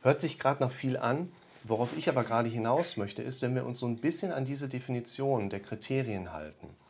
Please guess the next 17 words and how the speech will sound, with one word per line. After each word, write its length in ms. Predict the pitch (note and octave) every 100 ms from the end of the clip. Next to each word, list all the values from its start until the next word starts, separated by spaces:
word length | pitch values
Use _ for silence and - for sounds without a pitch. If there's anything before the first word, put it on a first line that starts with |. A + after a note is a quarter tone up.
| - - _ _ _
werden 540 | F2 G2 A2+ C3 D3
wir 300 | C#3 D#3 E3+ F3+ _ _ _
automatisch 1200 | B2 D3+ F3 E3+ D#3+ D3 B2 - - C#2+ - - _ _ _ _ _ _
bei 100 | G#2
dem 340 | A2 A2+ A#2
sich 220 | A2+ A#2
beschäftigen 880 | A#2 G#2+ E3 F3 - A2 G#2 C#3 D#3+ - -
mit 140 | G#2
diesen 260 | G#2 G#2 G2
Zielen, 560 | - A2 B2 C3 C3
Ideen, 500 | A#2+ A2+ A2+ C3 E3 F3+ _ _ _ _ _ _ _ _
Bilder 320 | C3+ E3 E3
vor 180 | C3+ C#3+
dem 120 | C#3
inneren 320 | C3 C3+ C3 C3
Auge 300 | C3 C#3 G#2+
erleben. 480 | F2 D#2+ D2+ -